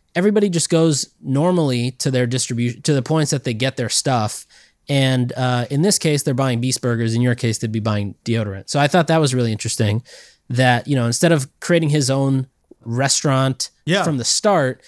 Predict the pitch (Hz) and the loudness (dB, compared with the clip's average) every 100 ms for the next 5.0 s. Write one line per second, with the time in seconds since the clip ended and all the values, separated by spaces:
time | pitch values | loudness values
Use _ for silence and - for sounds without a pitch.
0 | - - 170 160 160 165 151 131 143 143 | -10 -2 0 2 2 2 0 0 0 0
1 | 156 - - 156 - 123 - 156 131 120 | -2 -2 -2 -2 0 -2 0 -2 -2 0
2 | 139 131 117 110 131 127 123 127 - 147 | 0 0 -2 -2 -2 -2 -2 -2 -2 0
3 | 135 123 127 117 127 151 - 123 110 - | 0 -2 -4 -2 2 0 0 -2 -2 -2
4 | 127 120 - 123 110 104 107 113 98 101 | 0 0 0 0 -2 -2 -4 -4 -6 -10